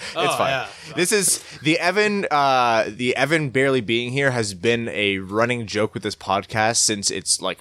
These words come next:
Speaker 2: early, early, early days. There was a few months in the beginning where, like, I missed, like, a streak of episodes, like, five or six over a few months.
Speaker 1: At
Speaker 2: And
Speaker 1: the
Speaker 2: pe-
Speaker 1: start, we had real good Iron Man streaks going.
Speaker 2: Yeah.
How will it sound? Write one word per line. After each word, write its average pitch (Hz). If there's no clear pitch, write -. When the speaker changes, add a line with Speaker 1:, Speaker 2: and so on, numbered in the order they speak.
Speaker 2:
early, 104
early, 87
early 85
days. 71
There 143
was 190
a 202
few 202
months 147
in 160
the 131
beginning 117
where, 110
like, 101
I 113
missed, 113
like, 110
a 104
streak -
of 107
episodes, 113
like, 98
five 98
or 101
six -
over 101
a 92
few 107
months. 101
Speaker 1:
At 117
Speaker 2:
And 180
Speaker 1:
the -
Speaker 2:
pe- 123
Speaker 1:
start, 190
we 160
had 135
real 131
good 120
Iron 113
Man 104
streaks 107
going. 107
Speaker 2:
Yeah. 107